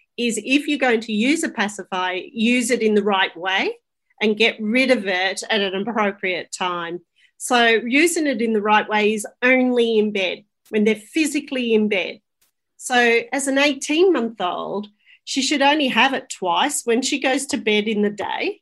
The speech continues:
for her one sleep and then when she goes down in the evening. So if you're only using it twice, then the impact on her speech course would be a lot less. Um, so it, her speech development at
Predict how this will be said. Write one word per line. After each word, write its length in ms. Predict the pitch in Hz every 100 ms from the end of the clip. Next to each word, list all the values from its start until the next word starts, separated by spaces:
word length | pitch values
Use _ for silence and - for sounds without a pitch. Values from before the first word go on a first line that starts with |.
| _
for 100 | 214
her 220 | 226 196
one 260 | 185 180 202
sleep 320 | - 160 190
and 140 | - 233
then 220 | 233 226
when 180 | 226 247
she 140 | -
goes 240 | 220 214 208
down 320 | 214 208 196
in 140 | 190
the 140 | 180 196
evening. 600 | 226 262 - 160 - - _ _ _ - -
So 120 | - 269
if 100 | 285
you're 120 | 294
only 120 | 302
using 400 | 277 285 277 233
it 220 | 190 - -
twice, 640 | 339 392 294 170 208 - -
then 340 | 220 254 247
the 220 | 233 -
impact 440 | 262 285 226 233 226
on 120 | 208
her 120 | 220
speech 400 | 208 - 233 240
course 340 | - 208 190 -
would 140 | 208
be 140 | 208 196
a 80 |
lot 260 | 180 185 -
less. 460 | 185 180 - - - - - - _ -
Um, 540 | 220 214 208 208 208 - _
so 220 | - 254
it, 440 | 240 - 254 214 233
her 160 | 233 240
speech 640 | - - 381 370 403 -
development 640 | 254 214 208 202 208
at 80 | -